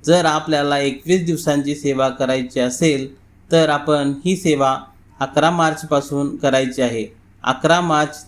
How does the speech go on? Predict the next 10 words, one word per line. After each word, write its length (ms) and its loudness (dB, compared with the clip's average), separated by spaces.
ते 60 2
एकतीस 500 -2
मार्चपर्यंत 640 -2
आपल्याला 560 2
ही 280 -4
सेवा 320 0
करायची 480 -2
आहे. 260 0
या 160 4
सेवेसाठी 960 -2